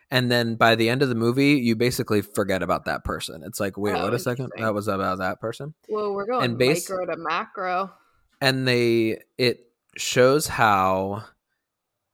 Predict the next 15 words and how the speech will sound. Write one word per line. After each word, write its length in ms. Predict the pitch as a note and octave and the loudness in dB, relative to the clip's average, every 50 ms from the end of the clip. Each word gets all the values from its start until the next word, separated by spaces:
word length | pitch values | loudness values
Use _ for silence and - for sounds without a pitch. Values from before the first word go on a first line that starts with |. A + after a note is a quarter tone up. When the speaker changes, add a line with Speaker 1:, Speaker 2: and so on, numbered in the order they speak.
| _ _ _ - - | _ _ _ -6 -2
Speaker 1:
um, 720 | A2 G#2 G2 F#2+ F2+ F2+ F2 E2+ F2 E2+ E2+ E2+ D#2+ - _ _ _ - - - - | 0 0 2 2 0 0 0 -2 -2 -4 -8 -12 -14 -16 _ _ _ -12 -12 -10 -4
how 280 | - - A#2 A2 G#2+ - | 2 6 6 6 6 4
easily 840 | A#2+ C3 C#3 C3+ B2 A#2+ A2+ G#2 G2+ G2 F#2+ F#2+ F#2 F#2 F#2+ F#2+ - - - - - | 2 2 2 2 2 0 -2 -2 0 0 0 0 -2 -2 -4 -6 -8 -14 -20 -20 -8
hierarchies 760 | - - B2+ A#2 A2+ A2+ G#2 G2 G2+ G2 - - G#2 G2 - - | 0 4 4 6 6 6 6 6 4 2 0 -4 -6 -4 -6 -6
can 200 | - - G2 F2 | -8 -8 -8 -6
shift. 720 | - - - - F2+ B1+ - - - - - - - - _ _ _ _ _ _ _ _ _ _ _ _ _ _ | -6 -6 -4 -4 -4 -6 -6 -12 -16 -16 -16 -16 -18 -18 _ _ _ _ _ _ _ _ _ _ _ _ _ _
Um, 220 | - G2+ F2 D#2+ C#2 - | -6 -6 -6 -6 -6 -8
Speaker 2:
Okay. 240 | - - - G2 G#2+ - - _ _ _ _ _ _ _ _ _ _ _ _ _ - | -10 -10 -10 -10 -12 -12 -16 _ _ _ _ _ _ _ _ _ _ _ _ _ -12
Speaker 1:
so 220 | - - A#2 G#2 G2 | -4 0 0 2 2
it's 180 | G2+ G#2+ - | 0 -2 0
very 240 | - A#2+ A2+ A2+ G2+ | 2 4 4 4 2
interesting. 400 | G#2 G2 - - - G#2+ G2+ D2+ | -2 -4 -6 -6 -4 -4 -4 -2
And 160 | G#2+ A#2 A#2+ | -2 0 2
that's, 420 | C3 C3+ C#3+ C3+ - - - - - _ _ _ _ _ _ _ _ _ - | 2 2 2 0 -2 -6 -6 -8 -10 _ _ _ _ _ _ _ _ _ 0
um, 400 | C3+ B2 A2+ F#2+ E2 D#2 E2+ - | 2 2 2 2 0 -4 -8 -12